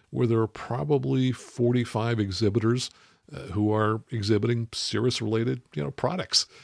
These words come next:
So it's just, uh, it's a great show. Not only are you, you're learning from all the, uh, the different presentations, but you have an opportunity to buy various things that you can be used for your, your aircraft. So really strong organization.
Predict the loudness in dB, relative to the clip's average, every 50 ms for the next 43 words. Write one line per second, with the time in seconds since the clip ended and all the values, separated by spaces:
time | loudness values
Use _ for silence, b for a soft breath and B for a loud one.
0 | b b -2 0 0 2 2 0 -2 -2 -2 -4 -4 -2 0 0 2 2 0 0
1 | -2 -4 -2 -2 -4 -6 -4 0 0 2 2 2 0 -2 -2 0 0 0 2 0
2 | 0 0 2 2 2 2 2 2 0 -2 -4 -4 -2 0 2 4 4 4 2 0
3 | -2 -4 -4 -2 0 0 0 0 0 0 -2 -2 -2 -2 -2 -4 -4 b b b
4 | b b _ -4 -2 -2 -2 -2 -6 -10 -6 -2 -2 -2 -2 -2 -6 -4 -2 -2
5 | -2 -2 -2 -4 -4 -4 -6 -6 b b b b b b -8 -6 -6 -6 -4 -4
6 | -2 -2 0 0 -2 -2 -4 -8 -8 -4 -4 -4 -2 -2 -4 -6 -6 -6 _ -4
7 | -4 -2 -4 -4 -4 -4 -4 -4 -4 -6 -6 -6 -6 -4 -4 -4 -6 -6 -8 -8
8 | -8 -10 -8 -8 -6 -6 -6 -4 -4 -4 -4 -6 -6 -8 -8 -6 -6 -6 -6 -8
9 | -10 -12 -10 -10 -8 -6 -6 -6 -8 -8 -10 -10 -12 -12 -12 -10 -6 -6 -6 -6
10 | b b b b b b b b -4 0 4 6 6 8 6 6 4 2 -2 0
11 | 0 0 2 2 2 2 2 2 0 0 -2 -2 0 0 0 0 0 -2 -4 -4
12 | -4